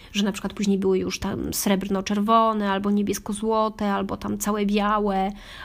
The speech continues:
ale no, wtedy to jeszcze był taki old school, że rzeczywiście wieszało się takie przeróżnych kształtów i kolorów i każdy oczywiście miał swoje ulubione i one musiały wisieć w jakichś bardzo szczególnych miejscach, też na przykład jakichś bardzo niedostępnych.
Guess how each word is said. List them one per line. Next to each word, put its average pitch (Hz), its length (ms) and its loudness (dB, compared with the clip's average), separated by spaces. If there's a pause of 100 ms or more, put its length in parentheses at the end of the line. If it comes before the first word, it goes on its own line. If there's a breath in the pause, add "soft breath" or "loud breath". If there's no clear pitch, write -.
(100)
ale 214 520 2
no, 208 220 0
wtedy 233 360 0
to 214 80 0
jeszcze 220 240 0
był 214 140 -2
taki 208 300 -2
old 226 300 -2
school, 214 360 -2
że 202 320 2
rzeczywiście 202 640 0
wieszało 190 440 0
się - 160 -6
takie 185 460 -6
przeróżnych 208 480 0
kształtów 196 600 0
i 202 60 0
kolorów 202 720 -2
i - 40 0
każdy 202 300 -2
oczywiście 214 460 -2
miał 196 300 4 (240 loud breath)
swoje - 580 0
ulubione 196 840 2
i 196 300 0
one 196 160 0
musiały 196 380 0
wisieć 196 320 -2
w - 20 -8
jakichś 208 340 -4
bardzo 202 340 0
szczególnych 220 560 0
miejscach, 196 500 0
też - 160 -2
na 202 80 -2
przykład 202 180 -6
jakichś 196 280 -2
bardzo 196 360 0
niedostępnych. 196 920 -2